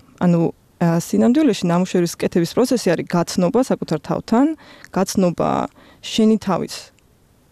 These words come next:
იმ საზოგადოებაში, სადაც ცხოვრობ, კვლევის ნაწილია ნამუშევრის კეთება. ა, იმიტომ რომ მუშაობის პროცესში შეიძლება ძალიან ბევრი რაღაცა აღმოაჩინო, რომელიც აქამდე არ გიფიქრია. თუ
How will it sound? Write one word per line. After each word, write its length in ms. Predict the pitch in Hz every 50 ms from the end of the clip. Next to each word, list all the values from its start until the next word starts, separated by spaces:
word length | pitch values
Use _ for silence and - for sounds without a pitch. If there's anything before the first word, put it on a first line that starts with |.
| _ _ _
იმ 120 | - 190
საზოგადოებაში, 680 | 185 - 196 175 185 175 180 170 180 170 - - 170 -
სადაც 200 | - 170 - -
ცხოვრობ, 500 | - - - - 156 - - 202 262 302 - - - - - - _ _ - -
კვლევის 400 | - - 226 233 254 302 311 - - - - -
ნაწილია 560 | - 196 190 185 - 220 185 - 139 110 - - 165 -
ნამუშევრის 520 | - 180 180 180 185 - - 208 254 -
კეთება. 460 | - - - - - - - - 160 - - _ - - - - - - - - -
ა, 140 | - - 180 175 170 170
იმიტომ 380 | 165 165 - 214 226 - 190 180
რომ 140 | 170 160 - - _ - _ _ _
მუშაობის 680 | _ - 180 202 214 - - 254 226 180 156 - 165 156 -
პროცესში 520 | - - 269 339 - - 190 165 - - 170
შეიძლება 300 | - 196 208 254 254 285
ძალიან 340 | - - 208 208 220 214 190
ბევრი 260 | 156 175 175 170 160
რაღაცა 320 | 156 151 151 - 175 - 240
აღმოაჩინო, 540 | 196 175 165 170 170 165 160 - - 220 240
რომელიც 260 | 220 202 226 254 -
აქამდე 280 | 185 - - 202 240 240
არ 100 | 180 170
გიფიქრია. 500 | 165 165 - - - - - - - - - _ _ _ _ _ _ _ _ _
თუ 140 | - - 311